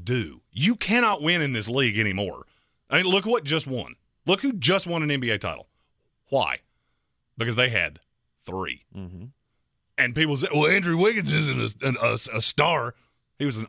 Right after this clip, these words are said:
Speaker 1: all-star starter. And he was incredibly good.
Speaker 2: Mm-hmm.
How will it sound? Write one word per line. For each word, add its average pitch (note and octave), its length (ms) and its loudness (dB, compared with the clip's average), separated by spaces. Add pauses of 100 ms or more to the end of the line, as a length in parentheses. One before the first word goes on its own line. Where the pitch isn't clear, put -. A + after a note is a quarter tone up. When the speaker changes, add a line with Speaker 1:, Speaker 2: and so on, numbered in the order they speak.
Speaker 1:
all-star A#2+ 400 0
starter. D2+ 500 -4 (840)
And C#3 140 2
he C#3 160 2
was A#2+ 420 0
incredibly A2 1200 0
good. D#2 380 -14
Speaker 2:
Mm-hmm. F2+ 340 -16